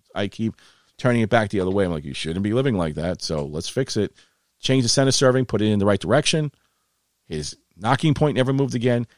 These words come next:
and his peep sat and was a good, good little, uh, peep there and wouldn't move, always facing directly to him, instead of him, him having to turn it every single time. So again, it's one of those things on there,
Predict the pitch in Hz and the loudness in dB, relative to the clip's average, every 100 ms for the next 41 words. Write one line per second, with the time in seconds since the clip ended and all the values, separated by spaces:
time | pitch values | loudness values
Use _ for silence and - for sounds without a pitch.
0 | _ _ - 73 76 - - 190 - - | _ _ -12 -8 -8 -6 -2 -2 -2 -2
1 | 139 143 - _ - 87 60 - - _ | 0 0 -4 _ -8 -8 -8 -12 -18 _
2 | _ _ _ _ _ _ 85 71 127 143 | _ _ _ _ _ _ -14 -2 4 4
3 | - _ - 151 139 139 135 131 127 123 | 2 _ -6 -4 0 2 2 4 4 4
4 | 110 151 139 143 135 - 82 90 123 113 | 2 -4 0 0 0 -2 -4 0 2 2
5 | 101 - - _ _ _ _ 95 101 110 | 0 -4 -16 _ _ _ _ -2 0 0
6 | - - 104 107 101 82 73 82 82 - | -2 -4 -4 -2 -6 -4 -8 -8 -10 -10
7 | 71 60 - _ _ _ _ _ - 80 | -12 -12 -20 _ _ _ _ _ -10 -10
8 | 85 90 - 90 92 85 78 76 - _ | -6 -8 -8 -8 -6 -6 -6 -12 -12 _
9 | _ - 120 90 76 71 78 58 64 - | _ -2 0 0 -4 -8 -12 -12 -16 -18
10 | - _ _ _ _ _ _ _ 131 131 | -20 _ _ _ _ _ _ _ 2 6
11 | 151 160 - _ _ _ _ _ _ _ | 6 4 -4 _ _ _ _ _ _ _
12 | _ _ _ _ _ _ - 127 107 127 | _ _ _ _ _ _ -2 0 2 4
13 | 160 147 131 123 - 123 135 135 131 139 | 6 8 6 6 4 2 4 4 4 4
14 | 151 | 2